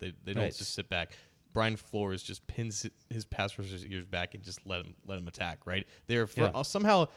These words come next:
Speaker 1: one of the top teams in the league in terms of blitz and dropping eight, which is just a crazy combination, but they're really aggressive and they're just really solid from top to bottom. Daniel Hunter is just a menace off the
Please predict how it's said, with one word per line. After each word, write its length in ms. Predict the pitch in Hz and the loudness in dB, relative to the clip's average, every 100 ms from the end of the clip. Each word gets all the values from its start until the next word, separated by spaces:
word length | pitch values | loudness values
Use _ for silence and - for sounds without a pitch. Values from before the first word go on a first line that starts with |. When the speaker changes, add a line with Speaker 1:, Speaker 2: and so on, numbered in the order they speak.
| - - | -12 -2
Speaker 1:
one 140 | 151 | 0
of 60 | 143 | 2
the 60 | |
top 400 | 123 143 147 - - - | 4 6 6 0 -16 -2
teams 240 | 143 131 | -2 0
in 40 | 120 | 0
the 40 | |
league 120 | 123 | 0
in 60 | 113 | 0
terms 180 | 117 107 | -2 -4
of 80 | 90 | -2
blitz 260 | 110 110 - | 0 0 -2
and 180 | 107 107 | -2 2
dropping 340 | 101 104 95 | 2 2 -2
eight, 220 | 95 107 | -2 -4
which 160 | 104 104 | -6 -8
is 140 | 95 | -8
just 140 | 98 98 | -8 -10
a 40 | |
crazy 340 | - 104 104 104 | -6 -2 -2 -2
combination, 680 | 101 95 87 92 107 120 110 - - | -2 -2 -2 -2 -2 -4 -6 -12 -6
but 160 | - 101 | -4 2
they're 180 | 113 104 | 4 4
really 360 | 92 92 90 | 0 -4 -4
aggressive 440 | - - 60 - - | -6 -12 -12 -12 -12
and 180 | 92 87 | -12 -10
they're 80 | 90 | -10
just 260 | 90 92 - - | -10 -12 -14 -8
really 240 | 104 104 | -4 -2
solid 560 | 98 - 98 95 90 85 - _ | 0 0 2 2 0 -2 -14 _
from 120 | 107 98 | -8 -2
top 240 | 92 90 | 0 0
to 60 | 87 | -4
bottom. 240 | 78 - 85 | -6 -6 -4
Daniel 260 | 92 90 | -2 -2
Hunter 260 | 98 90 92 | -4 -6 -6
is 160 | 90 - | -6 -8
just 160 | - | -8
a 40 | 90 | -8
menace 400 | 87 90 87 - | -6 -4 -4 -6
off 180 | 76 - | -8 -12
the 160 | - | -14